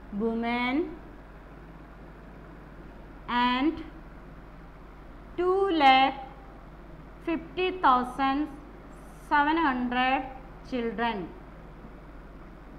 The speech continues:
Find the, find the total population of the,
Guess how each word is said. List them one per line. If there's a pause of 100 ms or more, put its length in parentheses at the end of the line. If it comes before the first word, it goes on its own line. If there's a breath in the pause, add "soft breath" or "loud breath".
(2250)
Find
the, (2000)
find
the (3250)
total
population
of
the,